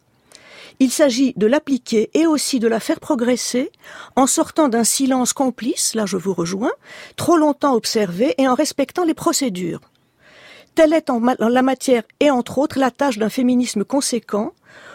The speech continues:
conséquent, et là je pense que c'est très important sur la question du singulier et du collectif, conséquent en ce qu'il montre et assume que l'état des droits des femmes est la mesure des droits de toute personne en général. Il suffit que le droit d'une seule femme soit bafoué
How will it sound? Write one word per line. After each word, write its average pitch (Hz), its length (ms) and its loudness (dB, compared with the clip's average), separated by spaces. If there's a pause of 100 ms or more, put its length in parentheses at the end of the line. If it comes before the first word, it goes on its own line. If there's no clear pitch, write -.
(160)
conséquent, 302 640 2
et 240 80 0
là 277 120 2
je 226 120 -2
pense 254 220 -2
que - 60 -6
c'est 240 80 0
très 311 240 0
important 247 400 0
sur 214 160 -2
la 196 120 0
question 220 280 -4
du 202 120 -2
singulier 226 680 0
et 226 60 0
du 185 120 -4
collectif, 185 640 -4 (440)
conséquent 320 580 2
en 240 100 -2
ce 254 140 -2
qu'il 269 280 0
montre 277 380 2
et 226 200 2
assume 254 580 -2 (560)
que 269 80 0
l'état 302 380 2
des 233 140 0
droits 247 240 0
des 262 140 0
femmes 269 500 0
est 240 100 2
la 226 120 0
mesure 277 520 2
des 214 100 0
droits 220 240 -2
de 220 100 -2
toute - 300 -2
personne 262 420 -2
en 226 60 -2
général. 202 520 -6 (1040)
Il 277 120 2
suffit 302 400 0
que 240 120 -2
le 208 120 0
droit 254 220 0
d'une 220 200 -2
seule 339 260 0
femme 233 340 -2
soit 262 220 -2
bafoué 214 640 -2